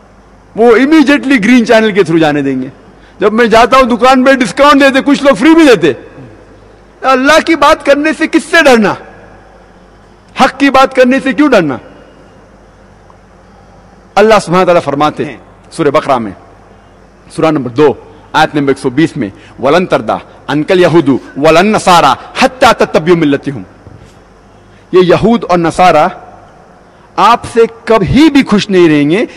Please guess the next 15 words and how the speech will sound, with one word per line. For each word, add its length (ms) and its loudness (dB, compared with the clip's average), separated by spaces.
जब 180 2
तक 600 -2
आप 320 0
उनका 320 0
मजहब 440 0
नहीं 160 2
कबूल 240 0
करेंगे। 360 -2
अल्लाह 140 4
ताला 180 2
फरमाते 440 0
हैं 40 -2
सूरह 180 0
बकरा 300 2
में, 160 0